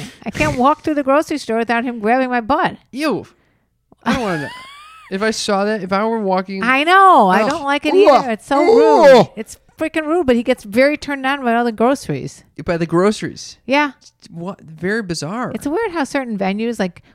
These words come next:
Speaker 1: when I go into a bookstore, I don't know why, but I immediately have to take a dump.
Speaker 2: A dump?
Speaker 1: Yes.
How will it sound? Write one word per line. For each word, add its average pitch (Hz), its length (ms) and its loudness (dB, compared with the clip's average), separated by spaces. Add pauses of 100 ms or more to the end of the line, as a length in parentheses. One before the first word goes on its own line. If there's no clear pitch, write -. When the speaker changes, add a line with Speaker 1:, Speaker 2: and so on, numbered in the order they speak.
(100)
Speaker 1:
when 175 200 -12
I 180 160 -6
go 208 160 -4
into 214 220 -4
a 165 60 -2
bookstore, 240 680 -8
I 220 140 -8
don't 240 120 -10
know 226 80 -6
why, 220 180 -6
but 202 240 -8
I 175 100 -6
immediately 196 460 -6
have 165 100 -10
to - 60 -20
take 156 120 -8
a 147 40 -8
dump. 120 220 -12 (760)
Speaker 2:
A 185 80 -2
dump? 277 400 -2 (100)
Speaker 1:
Yes. 330 440 -6